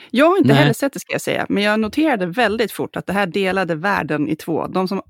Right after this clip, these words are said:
Speaker 1: älskar det här avsnittet och tycker det är det bästa som har sänts på T V. Och
Speaker 2: Mm.
Speaker 1: de som bara, "Åh nej, det här var tråkig filler, tr-, eh, jag förstår inte alls vad som är grejen." Så det var verkligen så här, eh,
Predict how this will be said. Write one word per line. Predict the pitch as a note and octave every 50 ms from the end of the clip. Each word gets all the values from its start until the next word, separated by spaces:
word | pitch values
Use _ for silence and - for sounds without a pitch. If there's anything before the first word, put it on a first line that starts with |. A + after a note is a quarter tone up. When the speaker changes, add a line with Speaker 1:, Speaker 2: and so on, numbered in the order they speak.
| _ _ _ _ - E4
Speaker 1:
älskar | E4 C#4 A3 G3 - - - D#4+
det | D4 B3
här | G#3 F3
avsnittet | E3+ E3+ D#3 - - D#3 D#3 D#3+ D3+
och | D#3 D3+
tycker | - F3 - F#3+
det | F3+
är | F3
det | E3 D#3
bästa | - G3 F#3 - - F#3+ F3+
som | E3+ E3+
har | D#3 D#3+
sänts | - D#3 D3+ - - - - _
på | - F3+
T | E3+ - E3+ D#3 D3+
V. | D3+ F3+ B3 D#4+ - _ _ - - - - - -
Och | - G#3+ G#3+ -
Speaker 2:
Mm. | A3+ A3
Speaker 1:
de | G3+ F#3 F3 E3
som | - - E3+ D#3+
bara, | E3 D#3 C#3+ C3 - -
"Åh | G#3+ G#3+ F#3+ D#3
nej, | D#3+ E3 F3 G3+ F3+ E3+ D3+
det | E3
här | E3+ F3 D#3+
var | D#3 D#3+ D3 - _ _ -
tråkig | - F3+ D#3+ D#3+ - E3+ E3 D#3+ D3+
filler, | - - - E3+ C#3+ D#3 D#3 D#3 D3+ D3+
tr-, | - - - - - - - - -
eh, | F3
jag | E3 D#3 D3+ D3 C#3 D3+
förstår | - - - D#3+ D#3
inte | D#3 -
alls | - - D3+ D3+ -
vad | D3+ D3
som | - D#3
är | D#3
grejen." | E3 E3 D#3 C#3 - D#3+ - _ - - - - - - - _
Så | - - G3+
det | F#3+
var | F#3 F#3+
verkligen | F#3 F#3+ F#3 F3+ - G3 F#3+
så | - F3+
här, | E3 D#3 D3+ D3 C#3
eh, | D3